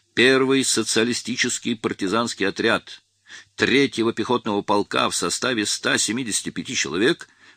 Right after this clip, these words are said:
продвигается по направлению к Пскову. В отряд вошли матросы, пехотные части, артиллерия и кавалерия. Отряд будет действовать партизански. Вся Балтика,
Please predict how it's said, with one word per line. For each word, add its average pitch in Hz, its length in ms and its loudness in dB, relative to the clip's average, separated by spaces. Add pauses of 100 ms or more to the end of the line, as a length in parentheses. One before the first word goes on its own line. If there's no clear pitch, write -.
продвигается 123 1000 2
по 107 140 0
направлению 110 760 0
к - 180 -12
Пскову. - 680 -4 (1160)
В - 100 -2
отряд 120 360 4
вошли 123 300 4
матросы, 120 580 2
пехотные 113 500 -2
части, 117 560 0 (240)
артиллерия 117 800 4
и 120 180 -2
кавалерия. 107 720 2 (680)
Отряд 110 460 2
будет 113 340 -2
действовать 113 580 0
партизански. 113 960 -2 (800)
Вся - 440 2
Балтика, 135 760 2